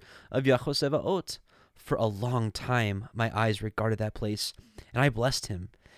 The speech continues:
and praised him, saying, 'Blessed is he, and may he be blessed from the beginning and forevermore.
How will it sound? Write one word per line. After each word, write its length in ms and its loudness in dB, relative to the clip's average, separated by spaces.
and 200 4
praised 360 4
him, 160 -4
saying, 400 0
'Blessed 260 0
is 120 -4
he, 280 -8
and 100 -2
may 120 6
he 180 0
be 120 0
blessed 420 2
from 120 -6
the 80 0
beginning 520 0
and 120 -6
forevermore. 680 -4